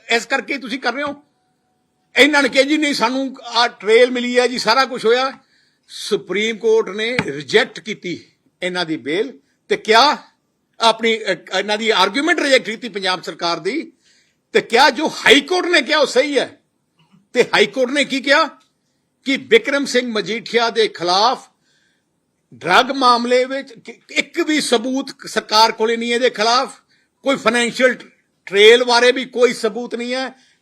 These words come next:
ਇਸ ਕਰਕੇ ਇਹ ਸਾਰਾ ਡਰਾਮਾ ਕਰੀ ਜਾਂਦੇ ਆ। ਹੁਣ ਦੇਖੋ, ਜਦੋਂ ਉਹਨਾਂ ਨੇ ਦੇਖਿਆ ਕਿ ਬਿਕਰਮ ਸਿੰਘ ਮਜੀਠੀਆ ਦਾ ਤਾਂ ਹੁਣ ਡਰੱਗ ਕੇਸ ਤਾਂ ਕਲੈਰਿਟੀ ਹੋ ਗਈ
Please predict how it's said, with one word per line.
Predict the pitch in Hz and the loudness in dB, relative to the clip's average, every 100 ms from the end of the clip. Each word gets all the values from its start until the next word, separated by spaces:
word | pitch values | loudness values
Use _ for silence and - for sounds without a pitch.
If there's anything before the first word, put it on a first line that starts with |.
| 226 269 | -2 -2
ਇਸ | - | -2
ਕਰਕੇ | 196 185 262 | -10 -8 -2
ਇਹ | 277 | -2
ਸਾਰਾ | - - 190 160 175 254 269 | -2 -4 -2 0 2 2 2
ਡਰਾਮਾ | 214 208 180 196 196 180 - _ _ - | 0 -2 -2 -4 -4 -6 -12 _ _ -2
ਕਰੀ | 180 175 | 0 2
ਜਾਂਦੇ | 151 139 139 101 | 0 -2 -4 -6
ਆ। | - _ _ _ _ _ _ _ _ _ _ _ _ _ _ _ _ _ _ _ _ _ _ _ _ _ _ _ _ _ _ _ - _ _ _ _ _ - - | -12 _ _ _ _ _ _ _ _ _ _ _ _ _ _ _ _ _ _ _ _ _ _ _ _ _ _ _ _ _ _ _ -20 _ _ _ _ _ -20 -8
ਹੁਣ | 220 | -2
ਦੇਖੋ, | 202 202 220 165 - _ _ _ _ _ _ _ _ _ _ _ _ _ _ _ _ _ _ _ _ _ _ _ | -2 0 0 0 -2 _ _ _ _ _ _ _ _ _ _ _ _ _ _ _ _ _ _ _ _ _ _ _
ਜਦੋਂ | 113 160 | -10 -6
ਉਹਨਾਂ | 202 220 | -4 -6
ਨੇ | 214 | -6
ਦੇਖਿਆ | 160 151 165 143 - _ _ _ _ _ _ | -8 -6 -8 -8 -12 _ _ _ _ _ _
ਕਿ | - 165 | -14 -10
ਬਿਕਰਮ | 135 139 165 | -8 -6 -6
ਸਿੰਘ | 165 180 151 | -6 -10 -10
ਮਜੀਠੀਆ | 131 127 160 | -10 -8 -8
ਦਾ | 160 170 | -6 -8
ਤਾਂ | |
ਹੁਣ | 151 156 143 101 | -6 -8 -8 -10
ਡਰੱਗ | 127 139 | -8 -8
ਕੇਸ | 165 160 | -6 -6
ਤਾਂ | 185 | -6
ਕਲੈਰਿਟੀ | 165 185 202 254 | -4 -4 -2 -4
ਹੋ | 196 | -6
ਗਈ | 220 | -8